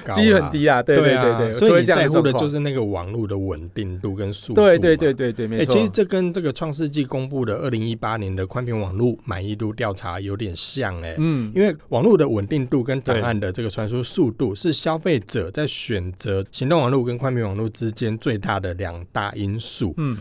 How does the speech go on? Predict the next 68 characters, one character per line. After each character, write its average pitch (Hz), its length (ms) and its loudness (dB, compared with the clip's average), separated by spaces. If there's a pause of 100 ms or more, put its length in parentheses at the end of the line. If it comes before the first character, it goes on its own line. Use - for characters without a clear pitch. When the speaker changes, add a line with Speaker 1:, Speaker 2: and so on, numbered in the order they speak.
Speaker 1:
而 135 140 0
调 175 180 4
查 156 120 0
的 139 80 0
结 123 220 -2
果 123 160 -2
里 101 80 0
面 110 200 -2
其 113 120 -6
实 107 160 -6
也 110 120 0
指 95 200 -8
出 110 200 -8
说， 113 200 -4
目 180 160 6
前 117 240 -2
呢， 117 200 -4
全 127 240 -8
台 127 160 -4
湾 127 100 0
的 117 80 -2
家 131 320 -6
户 131 180 -4
数 117 160 -6
的 101 120 -4
上 104 280 -6
网 87 160 -8
已 85 40 -10
经 110 200 -8
达 92 140 -6
到 104 140 -4
了 92 60 -4 (100)
八 107 200 -8
成。 85 240 -8 (120)
Speaker 2:
嗯。 143 280 -2 (200)
Speaker 1:
而 131 160 -2
宽 185 260 -2
频 120 220 0
的 120 100 0 (160)
比 92 220 -4
率 135 320 2
呢， 110 280 -2 (120)
高 117 180 -4
达 90 220 -6
九 92 180 -8
十 - 160 -10
九 92 200 -10
点 90 360 -10
九。 - 220 -6 (100)
Speaker 2:
嗯。 135 260 -2 (140)
Speaker 1:
所 196 180 6
以 220 60 8
呢， 185 100 4
其 170 160 2
实 185 80 6
目 208 160 6
前 160 140 2
很 107 140 0
多 139 160 0
的 135 120 0
这 147 160 -4
个 131 80 0
家 147 220 -4
里 95 160 -4
面 110 180 -4
是 95 200 -6
上 107 280 -6
网， 85 220 -8